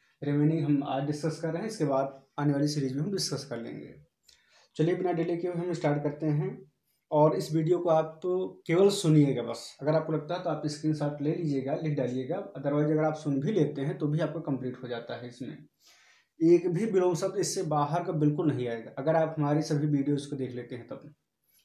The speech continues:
चलिए, तो next हम देखते हैं, जैसा कि है कनिष्ठ, ठीक है ना। तो कनिष्ठ, कनिष्ठ का होता है वरिष्ठ या फिर ज्येष्ठ, ठीक है ना। Next है क्रूर,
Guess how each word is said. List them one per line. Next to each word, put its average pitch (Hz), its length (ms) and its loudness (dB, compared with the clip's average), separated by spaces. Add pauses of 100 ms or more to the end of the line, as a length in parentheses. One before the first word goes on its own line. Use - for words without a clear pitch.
(100)
चलिए, 165 240 4 (840)
तो 156 480 8
next 185 240 2
हम 190 100 0
देखते 185 300 -2
हैं, 175 240 0 (2750)
जैसा 185 280 2
कि 202 160 -4
है 185 180 -2 (340)
कनिष्ठ, 165 360 4
ठीक - 500 -20
है 190 80 -2
ना। 277 80 -2 (520)
तो 160 80 -6
कनिष्ठ, 180 440 2 (400)
कनिष्ठ 175 320 2
का 190 80 0
होता 180 240 0
है 180 80 2
वरिष्ठ 165 400 2
या 147 180 4
फिर - 140 -8
ज्येष्ठ, 160 340 2 (420)
ठीक 151 80 2
है 190 60 4
ना। 262 60 0 (720)
Next 208 280 0
है 220 140 -6
क्रूर, 196 500 2